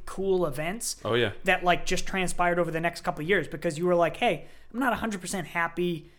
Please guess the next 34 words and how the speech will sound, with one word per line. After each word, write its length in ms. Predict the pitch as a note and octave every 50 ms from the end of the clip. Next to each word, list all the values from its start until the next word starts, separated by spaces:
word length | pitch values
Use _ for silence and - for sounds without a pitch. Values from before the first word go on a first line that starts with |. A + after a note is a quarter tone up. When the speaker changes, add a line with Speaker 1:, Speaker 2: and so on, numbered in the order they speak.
| _ _ -
Speaker 1:
You 140 | - A#3 G3+
got 180 | G3 G3+ G3+
your 100 | A3+ G#3+ F3+
job 280 | E3+ F3+ E3 F#3+ F#3
out 140 | F#3+ F#3+ F#3+
of 60 | F3
school 460 | - - - - F#3+ F#3 F#3+ G#3+ A3+
and 160 | A3+ - F3+ E3+
made, 340 | E3+ - - - - -
made 260 | G3+ G3+ F#3+ F3 E3 C#3+
decent 300 | - E3 D3 - D3 D3+
money 260 | F3 G#3+ A#3+ A#3+ A#3
Speaker 2:
Oh, 40 | -
Speaker 1:
and 80 | C3+
Speaker 2:
yeah. 80 | D3 F3
Speaker 1:
had 100 | F3 E3+
insurance. 380 | D#3 D#3 - G#3 B3 C4 -
Like, 140 | - F3+ - -
that's 320 | D#3 D3 D#3 D#3+ F3+ F3+ -
what 120 | G3+ G3
everybody 320 | G3+ G3 G3 F#3 G3+ G3 F#3+
wanted 320 | F#3 G3 G3 F#3+ F#3 -
to 80 | - D#3+
do. 260 | C#3+ D3 A3+ C#4+ A#3+
But 240 | D#3+ E3 D#3 D3 - - - - - - - - -
knowing 460 | D3+ D#3+ F#3 F#3+ G#3+ A#3+ A#3+ G#3+ F#3+
you, 220 | F#3 G3 G3+ G#3 G3
I 80 | F3
knew 380 | F3 F3+ F#3 F#3+ F#3+ F#3 F3 F3
that 220 | D#3+ D#3+ D#3 D#3 D#3+
you 420 | F#3 G3 G3 G3 G3 F3+ D3+ - - - - - - - -
had 260 | - E3 F3+ F#3 E3+
a 40 | D3
different 420 | - - E3+ E3 - G3+ F#3+ F#3